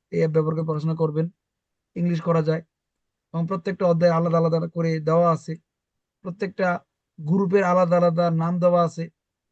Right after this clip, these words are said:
যখন অ্যাপ ব্যবহার করবেন, এগুলো দেখবেন। প্রত্যেকটা অধ্যায়ের আলাদা থিওরি এবং কুইজ বাংলা ইতালিয়ানও দেওয়া আছে,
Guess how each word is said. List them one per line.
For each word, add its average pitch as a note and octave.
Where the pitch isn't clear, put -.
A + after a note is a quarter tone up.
যখন D#3
অ্যাপ D#3+
ব্যবহার D#3+
করবেন, D#3+
এগুলো D#3
দেখবেন। D#3+
প্রত্যেকটা F#3+
অধ্যায়ের F3
আলাদা E3+
থিওরি F3
এবং E3
কুইজ E3+
বাংলা D#3+
ইতালিয়ানও E3
দেওয়া D#3+
আছে, D#3+